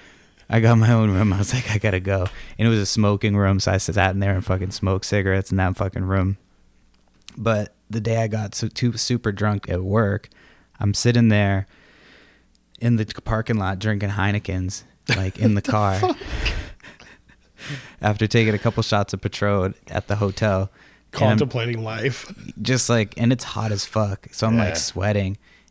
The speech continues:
Speaker 1: And so my shift wasn't until, like, four or four thirty or something like that. So I'm on shift going into close, and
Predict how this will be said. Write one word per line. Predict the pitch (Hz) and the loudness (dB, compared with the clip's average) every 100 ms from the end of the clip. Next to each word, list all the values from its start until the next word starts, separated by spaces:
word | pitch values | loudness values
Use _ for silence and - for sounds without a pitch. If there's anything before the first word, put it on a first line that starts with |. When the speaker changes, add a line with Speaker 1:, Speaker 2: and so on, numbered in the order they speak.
| - | -6
Speaker 1:
And | 101 104 | -4 -2
so | 107 | -2
my | 101 104 | 0 0
shift | - 120 - | 0 -2 0
wasn't | 110 101 | 0 0
until, | 85 92 98 | 0 -2 -2
like, | 95 87 87 - _ _ _ _ _ _ _ _ | -2 -4 -6 -8 _ _ _ _ _ _ _ _
four | 101 104 98 | -2 2 0
or | |
four | - 98 | 0 -4
thirty | - 92 95 | 0 0 2
or | 104 | 0
something | - 107 | 0 0
like | 110 - | 0 0
that. | 110 117 - _ _ _ _ _ - | -2 -2 -8 _ _ _ _ _ -18
So | - 110 98 95 | -6 -2 0 0
I'm | 87 101 | 0 2
on | 104 107 | 2 2
shift | 104 - 110 101 - | 0 0 -2 -2 -6
going | - 107 104 | -2 0 2
into | 104 98 | 2 0
close, | - - 101 98 95 - _ _ - - - _ _ _ _ _ _ _ | -2 -2 0 0 -4 -12 _ _ -20 -20 -20 _ _ _ _ _ _ _
and | 113 104 101 95 | -2 2 2 0